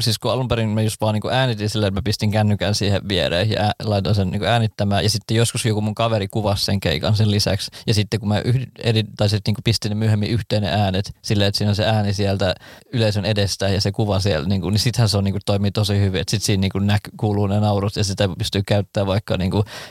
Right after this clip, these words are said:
et silleen se niinku pitäisi tehdä varmaankin, tai ainakin se toimii, mutta kun nykyään mä en enää äänitä niitä, tai siis nykyään mä yritän niinku kuvata just sen sijaan, mutta sit se mun kamera on niinku siellä yleisön takana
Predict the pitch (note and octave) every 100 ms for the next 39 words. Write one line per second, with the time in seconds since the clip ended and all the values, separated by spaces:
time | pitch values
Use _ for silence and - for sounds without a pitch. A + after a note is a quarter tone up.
0 | - G2+ A#2+ A2 G#2+ G2+ D3 D3+ - F#2
1 | F#2+ B2+ C#3 A2+ - G#2 G2+ F#2+ G2 G2+
2 | G#2 G#2 G2+ - G2+ G#2 G#2+ A2 - -
3 | - _ _ A#2 A2 G#2+ A2+ B2 A#2 G#2+
4 | A2+ G#2+ G#2 G#2 G#2 G#2 G2 - _ -
5 | _ - B2 B2+ A2+ G#2 G#2 G#2 G#2+ G#2
6 | - - - A2+ G2 A2+ A#2 A2 G#2+ G2
7 | G#2 G#2 - A2+ F#2+ G2 - - - -
8 | - - G2 - G#2 G2+ G2+ F#2 G2+ -
9 | G2+ G2+ F#2+ G2 - G#2+ G#2+ A2+ G#2+ G2
10 | G2 G2 E2+ G2+ F#2 F2 - - - A2+
11 | F#2+ G2+ F#2+ G2+ F#2+ F#2